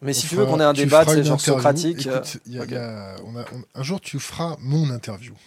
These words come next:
Speaker 1: Ah, carré-, j'en serais très honoré.
Speaker 2: Ok, bon, on passe à une autre question. Les flux migratoires, qu'est-ce qu'on en fait maintenant ?
Speaker 1: Donc, en,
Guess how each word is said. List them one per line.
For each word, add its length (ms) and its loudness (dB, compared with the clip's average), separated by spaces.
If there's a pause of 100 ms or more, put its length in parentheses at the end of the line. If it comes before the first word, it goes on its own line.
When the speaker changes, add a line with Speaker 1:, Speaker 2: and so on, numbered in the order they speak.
(160)
Speaker 1:
Ah, 100 -12
carré-, 300 -4
j'en 100 -8
serais 160 -8
très 220 -8
honoré. 240 -8 (540)
Speaker 2:
Ok, 200 -10 (180)
bon, 260 -10
on 100 -8
passe 260 -4
à 40 -4
une 80 -4
autre 80 -10
question. 440 -6 (840)
Les 100 0
flux 220 -2
migratoires, 600 -4 (220)
qu'est-ce 160 -6
qu'on 160 -6
en 60 -8
fait 200 -12
maintenant ? 320 -14 (160)
Speaker 1:
Donc, 140 -12
en, 120 -8